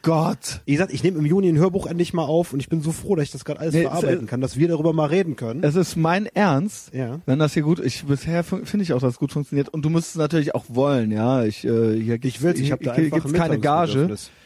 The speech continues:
Speaker 1: Ich such die ganze Zeit immer noch jemanden, äh, mit denen ich auch regelmäßig und mit dem ich gewisse Sachen ansprechen kann,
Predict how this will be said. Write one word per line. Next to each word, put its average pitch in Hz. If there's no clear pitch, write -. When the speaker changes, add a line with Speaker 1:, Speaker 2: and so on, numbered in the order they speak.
Speaker 1:
Ich 139
such 190
die 151
ganze 185
Zeit 139
immer 160
noch 143
jemanden, 120
äh, 131
mit 131
denen 156
ich -
auch 147
regelmäßig 147
und 143
mit 139
dem 151
ich 165
gewisse 170
Sachen 165
ansprechen 131
kann, 139